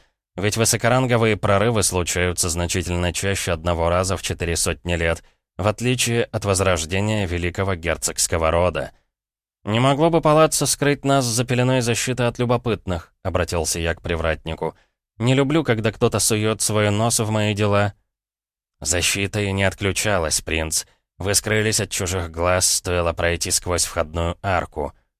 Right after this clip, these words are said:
пояснил привратник и как бы невзначай заметил. «Нас ждут». «Веди».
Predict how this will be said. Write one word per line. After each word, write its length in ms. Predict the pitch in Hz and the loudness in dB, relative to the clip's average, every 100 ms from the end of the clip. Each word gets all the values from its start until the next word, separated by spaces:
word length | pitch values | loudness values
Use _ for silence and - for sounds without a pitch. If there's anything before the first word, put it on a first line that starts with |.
| _ | _
пояснил 440 | - 92 - 98 87 | -4 -2 0 0 0
привратник 640 | 92 80 90 95 - 101 | -2 0 0 -2 -4 -4
и 60 | 92 | -4
как 200 | 95 87 | -4 -2
бы 100 | 92 | -2
невзначай 520 | 90 82 87 - 87 | -2 -2 -4 -2 -4
заметил. 640 | 80 87 85 78 78 73 - _ _ _ - | -2 -2 -2 -2 -4 -4 -8 _ _ _ -8
«Нас 300 | 87 87 76 | -2 -2 -2
ждут». 500 | 73 92 85 - - _ _ _ _ _ | -4 -4 -4 -8 -16 _ _ _ _ _
«Веди». 460 | 92 104 135 135 | -4 -2 0 0